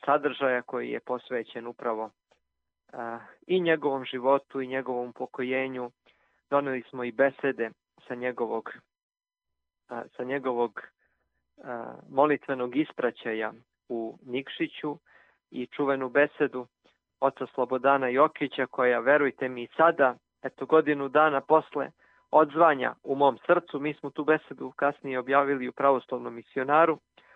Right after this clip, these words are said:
uz moj autorski tekst, e, jer, e, oprostite na tome, ali moram reći da je prošle godine praznik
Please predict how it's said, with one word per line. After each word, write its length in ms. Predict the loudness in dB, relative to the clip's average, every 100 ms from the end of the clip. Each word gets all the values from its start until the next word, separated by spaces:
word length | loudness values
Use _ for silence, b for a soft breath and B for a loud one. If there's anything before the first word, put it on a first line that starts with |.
| b -8
uz 180 | -2
moj 200 | 2 4
autorski 520 | 4 2 -2 -10 -10 0
tekst, 480 | 4 4 0 _
e, 40 | _ _ _ _ _ _ _ _ -8 -4 0 0 -2 -8 _ _ _ _ _ -2
jer, 300 | 2 2 0 _ _ _ _ _ _ _ _ _ _
e, 360 | -8 -6 -8 -10 -16 _ _ -12
oprostite 760 | -10 4 6 6 2 -2 -2
na 100 | -2
tome, 320 | 4 4 6
ali 200 | 4 2
moram 340 | 6 6 6 6
reći 360 | 4 4 -2
da 140 | -2 0
je 240 | 0 -4 -6 _ _ _ _ _ _ _ _
prošle 360 | 2 2 2 4
godine 500 | 6 6 4 2 -2 -10 _ _ _ _ _ _ 4
praznik 600 | 8 8 6 -2 -10